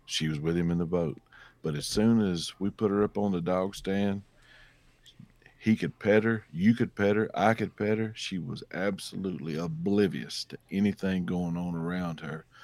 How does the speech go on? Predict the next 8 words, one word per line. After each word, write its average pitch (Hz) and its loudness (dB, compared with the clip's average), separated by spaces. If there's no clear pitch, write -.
other 90 -2
than 78 -4
watching, 82 -4
keeping 82 -2
her 82 0
eyes 78 0
on 76 0
the 69 -4